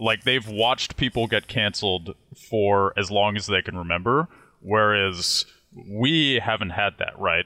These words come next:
Like, people haven't had their behavior checked as deeply as it gets checked now. Like, even just saying something insensitive, like,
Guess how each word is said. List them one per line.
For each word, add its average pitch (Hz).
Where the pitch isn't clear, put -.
Like, 90
people 151
haven't 113
had 101
their 98
behavior 90
checked -
as 95
deeply 90
as 90
it -
gets 104
checked -
now. 85
Like, 107
even 147
just -
saying 110
something 104
insensitive, 90
like, 87